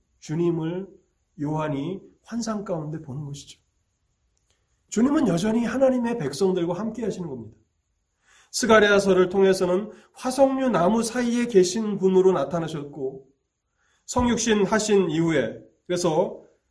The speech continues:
우리 죄에 대한 화목 제물을 드리시고 그래서 우리의 구원을 완성하신 이후에 승천하시지 않았습니까? 그럼 우리와 함께 하시지 않겠구나라고 생각하는데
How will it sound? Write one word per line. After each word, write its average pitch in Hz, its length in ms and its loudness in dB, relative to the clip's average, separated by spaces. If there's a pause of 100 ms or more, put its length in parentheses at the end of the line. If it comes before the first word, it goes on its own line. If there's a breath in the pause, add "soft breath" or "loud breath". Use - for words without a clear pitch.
(160)
우리 160 260 0
죄에 160 320 2
대한 160 540 2 (340)
화목 247 440 -2
제물을 160 800 -2 (140)
드리시고 143 680 -6 (520)
그래서 151 220 -6
우리의 156 300 2
구원을 156 320 2
완성하신 165 640 0
이후에 196 560 6 (440)
승천하시지 220 640 -4
않았습니까? 180 560 -8 (360)
그럼 226 240 0
우리와 220 280 8
함께 254 260 0
하시지 226 280 0
않겠구나라고 208 680 2
생각하는데 202 760 -2